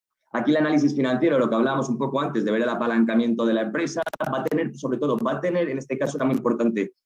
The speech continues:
va a tener suficiente co-, eh, músculo financiero para aguantar hasta la nueva generación de consolas, eh, o tiene deuda del corto plazo que le, que le esté ahí apretando. Bueno,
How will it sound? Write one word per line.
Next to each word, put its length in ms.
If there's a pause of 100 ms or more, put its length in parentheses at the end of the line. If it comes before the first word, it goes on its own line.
(220)
va 60
a 80
tener 200
suficiente 640
co-, 140
eh, 560
músculo 400
financiero 640
para 220
aguantar 500
hasta 180
la 100
nueva 220
generación 300
de 120
consolas, 560 (380)
eh, 380
o 200
tiene 220
deuda 240
del 100
corto 280
plazo 400
que 100
le, 480
que 80
le 60
esté 240
ahí 140
apretando. 460
Bueno, 300